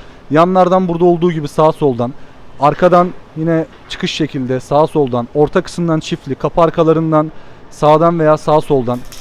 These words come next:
altı tane alternatif çıkıyor. Şimdi size neye göre fiyat verelim? Şimdi dediğimiz gibi Akrapoviç'imizi uyguladık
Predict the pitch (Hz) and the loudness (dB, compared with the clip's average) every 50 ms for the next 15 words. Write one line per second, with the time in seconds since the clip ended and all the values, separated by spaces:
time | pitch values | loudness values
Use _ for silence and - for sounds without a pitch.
0 | - - - 135 143 170 - - 208 196 202 190 180 - 190 190 180 - 220 - | -10 -4 -2 0 0 0 0 0 0 2 4 2 2 2 0 -4 -2 -4 -6 -8
1 | - - - 147 131 - 160 170 151 - - 180 185 175 175 196 202 185 156 147 | -8 -8 -8 -8 -6 -6 -6 -6 -6 -6 -4 -4 -2 0 0 0 0 0 0 0
2 | - - 139 120 - - 123 113 104 98 95 - - - - - - - - - | 0 -2 -6 -6 -4 -6 -8 -8 -8 -10 -14 -18 -20 -20 -20 -20 -20 -20 -20 -20
3 | - - - - - - - - - - - - - - - - - - - - | -20 -20 -20 -20 -20 -18 -16 -14 -14 -14 -14 -16 -18 -18 -18 -16 -16 -14 -14 -14
4 | - - - - - - - - - - - - - - - - - - - 202 | -14 -12 -12 -12 -12 -14 -14 -16 -16 -18 -16 -16 -16 -14 -14 -14 -14 -10 -8 -6
5 | 190 190 202 196 202 208 208 185 170 165 156 185 208 - - - - - - - | -2 -2 0 0 0 -2 -2 -2 -4 -4 -4 -4 -6 -6 -8 -10 -12 -12 -14 -16
6 | - - - - - - 147 160 - - 196 - 202 190 180 - - 170 156 135 | -14 -12 -10 -8 -8 -6 -8 -6 -6 -6 -6 -6 -4 -6 -6 -6 -6 -6 -6 -6
7 | 135 135 127 139 160 180 190 175 185 - - - - | -4 -4 -4 -4 -2 -2 -2 -2 -4 -6 -8 -14 -12